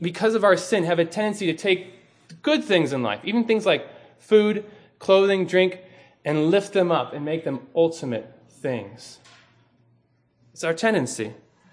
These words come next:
And when we do that, strange things happen.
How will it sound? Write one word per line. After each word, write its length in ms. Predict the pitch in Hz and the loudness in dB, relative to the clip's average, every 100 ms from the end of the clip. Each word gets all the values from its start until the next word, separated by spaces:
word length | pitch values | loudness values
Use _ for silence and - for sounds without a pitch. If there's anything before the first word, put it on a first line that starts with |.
| _ _ 165 | _ _ 2
And 100 | 175 | 4
when 140 | 208 | 6
we 140 | 247 | 4
do 300 | 240 175 240 | 2 2 2
that, 480 | 160 160 233 170 143 - - - - - | 4 2 4 4 2 -2 -20 -20 -20 -14
strange 720 | - - 190 196 196 202 202 | -12 -6 0 2 4 0 -2
things 360 | 147 131 123 - | -2 -2 -2 -4
happen. 480 | 139 139 107 98 | -6 -4 -8 -10